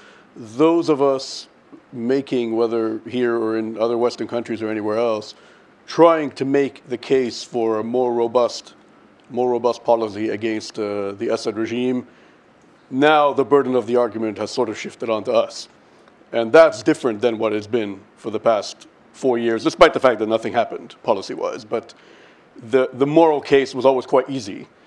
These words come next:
Uh, now I think even that has become a bit complicated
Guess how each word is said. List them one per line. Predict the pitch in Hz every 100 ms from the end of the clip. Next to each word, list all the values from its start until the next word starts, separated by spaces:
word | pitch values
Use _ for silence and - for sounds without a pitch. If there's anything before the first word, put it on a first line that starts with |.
| _ _ -
Uh, | 113 107 107 107 110
now | 139 147 139
I | 127
think | - 135 -
even | 156 135 131
that | 135 -
has | 123
become | 127 120 120
a |
bit | 110 117
complicated | - 113 117 127 113 139 143 -